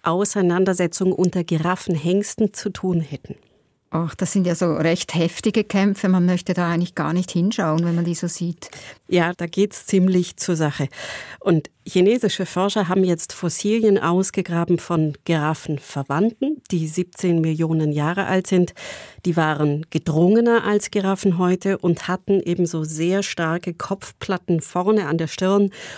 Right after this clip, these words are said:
Speaker 1: und helmartig rund um den Kopf rum und recht komplexe, muskelbepackte Gelenke zwischen Kopf und Nacken.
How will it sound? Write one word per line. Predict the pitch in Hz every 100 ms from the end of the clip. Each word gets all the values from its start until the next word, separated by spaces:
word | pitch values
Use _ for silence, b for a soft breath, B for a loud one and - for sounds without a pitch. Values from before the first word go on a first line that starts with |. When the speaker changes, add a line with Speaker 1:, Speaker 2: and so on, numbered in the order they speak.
| B
Speaker 1:
und | 170 -
helmartig | 175 202 202 170 170 175 175
rund | 175 214 208
um | 175
den | 165 160
Kopf | 196 190 -
rum | 190 165 B B B B
und | - 160
recht | 165 190 - -
komplexe, | 185 175 190 185 - 202
muskelbepackte | 175 180 - 196 170 170 170 - 196 - 180
Gelenke | 170 160 165 165 165 165
zwischen | - 160 170
Kopf | - 160 - -
und | 143
Nacken. | 147 139 -